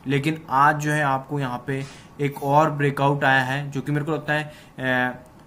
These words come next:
फ़ाइव हंड्रेड सिक्सटी का, माफ़ कीजिए, फ़ाइव हंड्रेड सिक्सटी का, ये मैं सिक्स हंड्रेड बोल गया, यहाँ पे फ़ाइव हंड्रेड सिक्सटी का है और वो ब्रेकआउट आया था एक मार्च को। And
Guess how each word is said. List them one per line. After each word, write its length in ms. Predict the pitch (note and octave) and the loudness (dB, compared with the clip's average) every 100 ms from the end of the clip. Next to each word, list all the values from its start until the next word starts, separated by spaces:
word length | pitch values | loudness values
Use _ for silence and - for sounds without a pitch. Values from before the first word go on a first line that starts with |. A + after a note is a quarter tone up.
| - | 0
फ़ाइव 240 | C3+ C#3+ D3 | 2 4 2
हंड्रेड 440 | C#3 D3 D3 - | 0 0 -2 -8
सिक्सटी 420 | - D3 - D#3 | -6 -6 -4 -4
का, 120 | D3 | -2
माफ़ 220 | C3+ C3 B2+ | 0 0 0
कीजिए, 240 | C3 C3 | -4 -4
फ़ाइव 240 | C3+ B2 B2 | -2 -4 -4
हंड्रेड 220 | B2 A#2+ | -6 -8
सिक्सटी 340 | C3 - - | -10 -10 -6
का, 320 | C3 C3+ C3+ - | -4 -4 -6 -12
ये 120 | C3 | -8
मैं 140 | B2 B2 | -6 -6
सिक्स 280 | - A#2 B2+ | -6 -6 -6
हंड्रेड 280 | B2 B2+ | -4 -6
बोल 180 | B2 A#2+ | -4 -6
गया, 160 | A#2+ C#3+ | -4 -6
यहाँ 220 | D3+ A2+ | -8 -10
पे 80 | A#2 | -10
फ़ाइव 260 | A2+ A2+ | -6 -6
हंड्रेड 220 | B2 B2 A#2 | -4 -6 -8
सिक्सटी 340 | B2 - D3 | -12 -10 -4
का 120 | D3 | 0
है 220 | C#3+ D#3+ - - - | 0 -2 -8 -18 -10
और 80 | B2+ | -6
वो 200 | C3+ D#3 | 0 0
ब्रेकआउट 440 | D#3+ D3+ D3+ D3+ | 0 0 0 0
आया 140 | D3 C#3 | -2 -2
था 120 | D3+ | -4
एक 260 | D3 C#3 | -4 -4
मार्च 320 | C#3 C3+ C3+ - | -4 -4 -4 -4
को। 260 | C#3+ D#3+ - - - | -6 -6 -12 -20 -10
And 140 | B2 | -8